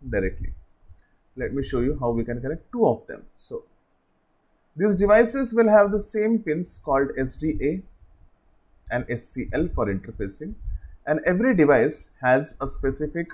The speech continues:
I two C address associated with it. With that address, that device is identified and we can interface many devices at a time. Since the address in I two C is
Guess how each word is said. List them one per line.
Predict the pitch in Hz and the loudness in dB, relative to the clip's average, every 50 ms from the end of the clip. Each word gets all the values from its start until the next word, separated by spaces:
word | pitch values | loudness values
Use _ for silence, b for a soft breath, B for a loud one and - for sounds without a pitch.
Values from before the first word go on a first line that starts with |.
| - | -6
I | 120 113 104 | -4 -4 -4
two | - - 127 | -2 -4 -6
C | 127 - - 180 175 - - | -6 -6 -8 -10 -10 -6 -6
address | 117 107 101 127 135 135 135 - - | -6 -4 0 2 2 2 2 -2 -6
associated | 110 - - 104 101 - 101 95 90 - 95 87 85 | -10 -10 -10 -10 -8 -6 -6 -8 -6 -6 -6 -6 -6
with | 82 87 - _ | -8 -10 -10 _
it. | - - - - - - _ _ _ _ _ _ - - _ - - _ _ _ _ _ _ _ _ _ _ _ _ _ _ _ _ _ _ _ _ _ _ _ _ _ _ _ _ _ _ _ _ _ _ _ _ _ _ _ _ _ _ _ _ _ | -18 -16 -16 -16 -16 -16 _ _ _ _ _ _ -20 -20 _ -20 -20 _ _ _ _ _ _ _ _ _ _ _ _ _ _ _ _ _ _ _ _ _ _ _ _ _ _ _ _ _ _ _ _ _ _ _ _ _ _ _ _ _ _ _ _ _
With | - 139 160 160 | 0 0 2 4
that | 220 226 233 | 4 6 6
address, | 214 185 170 175 196 240 233 - - | 6 6 6 4 4 4 4 2 -4
that | - 143 151 151 156 147 | -4 2 2 2 2 4
device | 147 143 139 139 147 160 160 - - - - | 2 2 4 4 2 2 0 -4 -8 -10 -4
is | 135 139 131 - - | -4 -4 -4 -2 0
identified | 123 113 110 127 127 127 147 147 - 175 214 226 277 - - - - _ _ _ _ _ _ 135 | 0 0 0 -2 -4 -4 -6 -6 -4 -2 -2 -2 -4 -10 -16 -20 -20 _ _ _ _ _ _ -4
and | 143 135 131 165 175 - | -2 -2 -2 -6 -8 -8
we | 135 123 | -8 -4
can | 123 139 135 120 113 | -2 -2 -2 -2 -4
interface | 117 131 131 - 156 165 - - | -6 -8 -4 -4 -2 -2 -2 -4
many | 135 127 127 139 143 | -4 -2 0 0 0
devices | 131 117 110 110 110 110 - - 165 - - - | 0 0 0 -2 -2 -2 -4 -8 -10 -10 -8 -8
at | 98 95 | -8 -8
a | 101 82 | -8 -8
time. | - - - - - - _ _ _ _ _ - _ _ b b b b b b | -10 -14 -14 -18 -20 -20 _ _ _ _ _ -20 _ _ b b b b b b
Since | - - 220 240 247 226 | 0 4 6 6 6 6
the | 254 240 | 6 6
address | 185 175 175 180 240 277 262 294 | 6 6 4 6 4 2 2 2
in | 269 | 4
I | 220 190 185 | 4 4 4
two | 190 214 | 2 0
C | 208 - - 220 214 | -2 0 2 2 4
is | 214 185 185 | 4 2 0